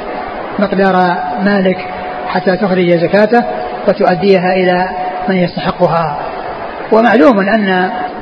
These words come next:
إخراج الزكاة بالنسبة للتجارة هو كون الإنسان عند حلول الزكاة يعرف السلع التي لم تبع فتقوم بقيمتها عند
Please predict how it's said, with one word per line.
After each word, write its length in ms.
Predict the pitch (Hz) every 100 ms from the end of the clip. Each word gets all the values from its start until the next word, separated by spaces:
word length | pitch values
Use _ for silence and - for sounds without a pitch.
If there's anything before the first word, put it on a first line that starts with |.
| -
إخراج 340 | 220 208 262 214
الزكاة 400 | 175 180 185 175
بالنسبة 340 | 175 190 208 196
للتجارة 680 | 214 208 185 185 170 165 - - - - - - - - - - - - - - - - -
هو 180 | 262 233
كون 400 | 214 254 214 208 - - - - - - -
الإنسان 480 | 196 190 185 226 226
عند 180 | 196 190
حلول 360 | 185 214 233
الزكاة 460 | 175 180 180 190 247 - - - - - - - 240
يعرف 380 | 269 208 196
السلع 440 | 190 - 240 208 170 294 - - - - - - -
التي 320 | 220 202 202 190
لم 160 | 190
تبع 280 | 170 214 196 170 -
فتقوم 640 | 196 180 185 208 190 190 196 - - - - - - -
بقيمتها 680 | 202 185 196 196 190 180 170
عند 540 | 190 180 180 175 170